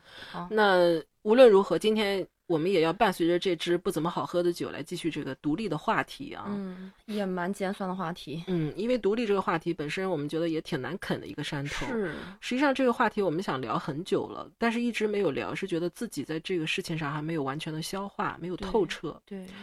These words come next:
Speaker 2: 所以今天呢，就觉得我们在最近这段时间也，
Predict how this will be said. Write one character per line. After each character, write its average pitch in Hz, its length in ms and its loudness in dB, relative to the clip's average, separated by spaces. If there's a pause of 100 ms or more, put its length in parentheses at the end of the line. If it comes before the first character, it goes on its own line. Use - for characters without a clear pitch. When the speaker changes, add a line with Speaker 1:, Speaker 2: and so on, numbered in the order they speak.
(220)
Speaker 2:
所 240 100 -6
以 226 40 -2
今 294 240 2
天 262 200 2
呢， 160 280 2
就 180 120 0
觉 165 160 0
得 185 120 0
我 156 80 2
们 117 100 -4
在 185 140 -2
最 240 200 -2
近 214 140 0
这 175 80 0
段 151 160 -2
时 151 140 -4
间 156 320 -6 (680)
也， 160 220 -4